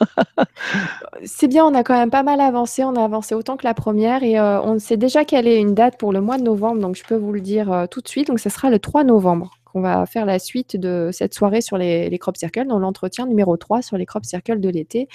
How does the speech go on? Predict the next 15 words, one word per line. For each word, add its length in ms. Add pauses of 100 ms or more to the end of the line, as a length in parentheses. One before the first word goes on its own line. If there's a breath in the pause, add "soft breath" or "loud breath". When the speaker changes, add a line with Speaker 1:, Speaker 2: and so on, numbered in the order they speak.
(280 loud breath)
Speaker 2:
Et 80
j'ai 140
vu 100
dans 140
le 60
dossier 280
qu'on 160
était 320 (120)
bien 360
dans 140
le 60
crop 220
circle 400
après. 400 (460 loud breath)
Euh, 420